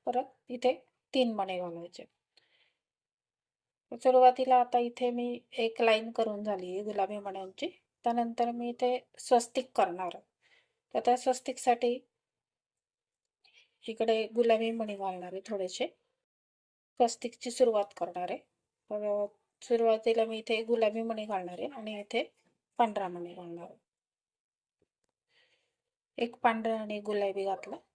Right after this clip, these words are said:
नंतर खालच्या दोन मण्यातून सुई काढली. आता हे जे गुलाबी मणी हे आपल्याला टोटल सहा घालायचे, त्यानंतर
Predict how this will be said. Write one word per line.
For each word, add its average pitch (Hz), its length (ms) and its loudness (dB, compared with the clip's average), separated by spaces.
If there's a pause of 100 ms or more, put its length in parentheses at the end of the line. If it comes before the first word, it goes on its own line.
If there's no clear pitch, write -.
नंतर 233 260 -4
खालच्या 240 340 2
दोन 226 200 -2
मण्यातून 220 400 -8
सुई 262 200 -4
काढली. 180 360 -6 (500)
आता 226 240 4
हे 233 300 2
जे 269 160 4
गुलाबी 233 380 4
मणी 233 280 -4
हे 247 80 2
आपल्याला 233 380 0 (100)
टोटल 233 320 -2 (280)
सहा 233 420 6
घालायचे, 180 460 -4 (400)
त्यानंतर 226 500 0